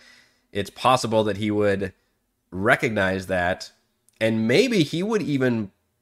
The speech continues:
pull off a little bit if he recognized the fact that these guys took over the Sea Ghost and, uh, you know, killed all the occupants and kinda took over. The other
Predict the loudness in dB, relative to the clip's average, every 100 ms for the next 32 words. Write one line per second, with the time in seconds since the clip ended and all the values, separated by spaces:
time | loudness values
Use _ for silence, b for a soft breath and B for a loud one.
0 | _ 2 6 6 6 2 0 0 2 2
1 | 2 0 -4 -4 -2 -2 -2 -4 -8 _
2 | 0 0 2 0 0 0 0 0 -2 -2
3 | 2 2 2 -2 -2 0 0 -2 -6 -6
4 | -6 -4 -4 -4 -8 -16 _ _ _ _
5 | _ _ -6 -2 -2 -2 -2 -2 -2 -2
6 | -4 -4 -6 -4 -2 -2 0 2 2 0
7 | -2 -4 -4 -4 -8 -6 -6 -4 -6 -4
8 | -4 -6 -10 b 2 4